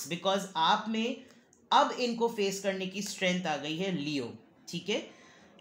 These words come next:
ए, Libra, Gemini, Aquarius, Cancer, Scorpio, Pisces, Aries, Aries, Leo, Sagittarius and Leo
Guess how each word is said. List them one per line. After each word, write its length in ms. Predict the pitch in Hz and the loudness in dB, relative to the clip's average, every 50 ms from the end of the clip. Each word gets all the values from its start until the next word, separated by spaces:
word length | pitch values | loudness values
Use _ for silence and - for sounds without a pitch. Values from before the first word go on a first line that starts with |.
| - - | -6 -2
ए, 180 | 180 180 180 180 | 2 2 4 4
Libra, 280 | 180 185 170 196 214 208 | 4 4 4 4 2 2
Gemini, 280 | 220 214 214 220 220 220 | 0 -2 0 0 -2 -2
Aquarius, 460 | 220 220 214 208 214 220 247 285 269 - 220 | -2 0 0 2 2 2 0 0 0 0 -2
Cancer, 300 | 180 175 175 180 185 180 | 0 0 0 -2 -4 -6
Scorpio, 400 | - - 180 175 175 175 180 180 - | -2 0 0 0 0 -2 -6 -4 -2
Pisces, 380 | 180 170 175 175 - 208 202 175 165 | 0 0 0 -2 -4 -6 -4 -2 -2
Aries, 500 | 156 160 151 160 170 190 240 294 285 - - - - - | 0 0 -2 -2 -2 -2 -2 -4 -6 -10 -12 -12 -8 -4
Aries, 340 | 175 170 165 180 185 180 - | -4 -2 0 0 0 0 0
Leo, 140 | 175 175 175 | 0 -2 -2
Sagittarius 720 | 175 175 160 151 170 180 180 202 190 190 208 226 233 226 - | -2 -2 -4 -4 -4 -6 -2 -2 -2 0 0 -2 -2 -2 -2
and 280 | 156 151 160 165 151 143 | -4 -2 -2 -4 -4 -4
Leo 240 | 147 151 160 175 | -4 -2 -2 -2